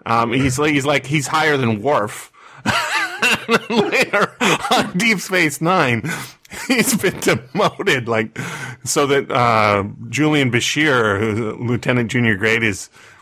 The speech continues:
he's giving him, I just watched The Storyteller last night, which is not a great episode.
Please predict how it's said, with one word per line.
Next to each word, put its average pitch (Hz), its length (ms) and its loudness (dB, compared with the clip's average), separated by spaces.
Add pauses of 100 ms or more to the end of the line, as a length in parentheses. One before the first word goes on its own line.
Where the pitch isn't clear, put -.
(200)
he's 113 200 -2
giving 110 320 0
him, 104 240 0
I 113 120 0
just 110 160 -8
watched 120 200 -2
The 110 80 -10
Storyteller 107 640 -2
last 90 300 -2
night, 110 180 -8
which - 180 -12
is 104 120 -14
not - 160 -8
a 107 60 -10
great 78 200 -6
episode. - 440 -10